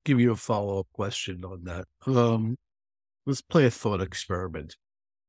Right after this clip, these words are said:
What would you do if you suddenly had the ability, unlimited ability, to affect our financial system? Everybody, Congress,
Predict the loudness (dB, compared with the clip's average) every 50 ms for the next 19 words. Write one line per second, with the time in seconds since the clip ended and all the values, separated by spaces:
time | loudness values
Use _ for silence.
0 | _ _ -6 -2 2 4 4 6 6 6 6 6 6 6 4 4 4 4 2 0
1 | -2 0 0 -2 -4 -8 -12 -14 _ _ _ _ _ _ _ _ _ 0 0 0
2 | 4 2 4 4 4 2 4 4 4 4 4 2 2 0 0 0 0 0 0 -2
3 | -4 -6 _ _ _ _ _ -10 -6 -4 0 0 0 0 0 2 2 2 4 2
4 | 2 0 -2 -4 -6 -8 -10 _ _ _ _ _ _ 4 8 8 8 8 8 4
5 | 2 0 -4 -6 -8 -10 -14 -16 -18 -18 -20 _ _ _ _ _ _ _ _ _
6 | _ _ _ _ _ _ _ _ _ _ _ _ _ _ _ _ _ _ _ _
7 | _ _ 4 4 6 6 4 2 2 2 2 2 _ -2 -2 -2 -2 -4 -8 -10
8 | -8 -8 -8 -10 -10 -10 -10 -10 -10 -10 -12 -14 -14 -6 0 2 4 4 4 2
9 | 2 -2 -10 -12 -16 _ _ -16 -6 0 2 2 4 4 2 0 0 0 0 0
10 | -2 -6 -8 -10